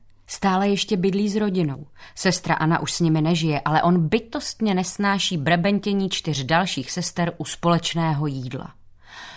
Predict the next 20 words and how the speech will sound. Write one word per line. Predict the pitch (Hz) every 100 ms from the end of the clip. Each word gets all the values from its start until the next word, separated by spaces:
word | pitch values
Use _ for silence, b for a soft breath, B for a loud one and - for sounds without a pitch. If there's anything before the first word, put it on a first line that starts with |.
| B -
Pozastavuje | 196 208 208 - 202 208
se | 202
v | 190
dopisech | 160 175 196 - -
přátelům, | - 180 160 - 151 139 147
že | 160
se | 165 180
dívkám | 156 180 247 - 247 233
jejich | 226 220 165
doby | 180 190 185
dostává | 185 - - 214 208 208 196
tak | 175 - 233 196
nevalného | 180 185 208 220 220 214 196
vzdělání, | 160 143 139 180 196 196 196 202 202 B B B
ale | 170 165
nic | 156 196 247
se | - 170
proti | - 180 185
tomu | 180 175
nepodniká. | 175 160 - 139 135 123 - 127